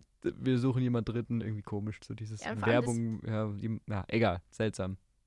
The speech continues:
Speaker 2: Äh, das andere finde ich ein bi-, also hättest du nicht?
Speaker 1: Nein.
Speaker 2: Okay. Vielleicht wolltest du ja.
Speaker 1: Wer weiß.
Speaker 2: Das andere finde ich auch ein bisschen schwierig. Hätte dich auch lieber in der Früh beim Bäcker kennengelernt.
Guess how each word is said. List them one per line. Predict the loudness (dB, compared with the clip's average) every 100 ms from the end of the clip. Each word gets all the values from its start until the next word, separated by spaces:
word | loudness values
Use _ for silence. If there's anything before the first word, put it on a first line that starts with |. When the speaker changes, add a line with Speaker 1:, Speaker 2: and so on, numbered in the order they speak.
| _ _ _ _ _ _ _ _ _ _ _ _ _ _ _ _ _ _ _ _ _ 0
Speaker 2:
Äh, | 2 2
das | 2
andere | 2 4 4 0 -2 -6
finde | -4 -4
ich | -4
ein | -8
bi-, | -6 0
also | 2
hättest | 2 0 -2
du |
nicht? | -4 -4 -10 _ _ _ 0
Speaker 1:
Nein. | 2 4 2 -4
Speaker 2:
Okay. | -10 -12 -20 -20 _ _ _ _ _ -20 -12 -4
Vielleicht | -4 -4 -4
wolltest | -4 -4
du | -4
ja. | -2 6
Speaker 1:
Wer | 8 10
weiß. | 10 8 4 -4 -8 -14 -14 -16 _ _ _ _ _ _ _
Speaker 2:
Das | -6
andere | -4 -4 -6
finde | -8 -8
ich | -6
auch |
ein | -6
bisschen | -8 -8 -8 -8 -14 -20
schwierig. | -18 -10 -8 -6 -6 -8 _ _ _ _ _ _ _ _ -10
Hätte | -8 -6
dich | -6 -2
auch | -2 -2 -2
lieber | -2 -2
in | -4
der | -6
Früh | -6 -4
beim | -4 -4
Bäcker | -8 -10
kennengelernt. | -12 -18 -18 -16 -16 -16 -18